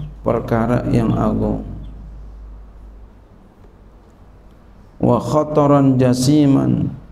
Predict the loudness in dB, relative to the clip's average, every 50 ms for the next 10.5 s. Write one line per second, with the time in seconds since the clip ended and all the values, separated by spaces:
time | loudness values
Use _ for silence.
0 | -20 -20 -20 -20 -20 _ -20 -20 -20 -20 -18 -8 -2 0 2 2 4 4 4 2
1 | 2 0 -4 -4 -4 0 0 2 2 2 2 2 2 0 0 0 0 2 0 0
2 | 0 0 -2 0 0 -2 -2 -4 -6 -10 -12 -14 -18 -20 -20 -18 -18 -18 -16 -16
3 | -16 -16 -14 -14 -14 -14 -10 -6 -6 -4 0 0 2 2 2 2 2 2 4 4
4 | 4 4 2 2 4 2 4 4 2 2 2 2 2 0 0 -2 -6 -8 -10 -16
5 | -20 -20 -20 -20 -20 -18 -18 -18 -18 -20 -20 -20 -20 -20 -20 -20 -20 -20 -20 -20
6 | -20 -20 -20 -20 -20 -20 -20 -20 -20 -20 -20 -18 -18 -18 -18 -14 -6 -2 0 2
7 | 4 4 4 4 4 2 0 -2 -2 0 0 -2 -2 -2 -4 -2 0 0 2 4
8 | 4 4 4 4 2 2 2 2 2 0 0 0 0 2 2 2 2 2 2 0
9 | 0 2 2 2 2 2 2 2 2 2 2 0 0 0 0 0 0 0 0 2
10 | 2 2 0 0 -2 -4 -4 -4 -6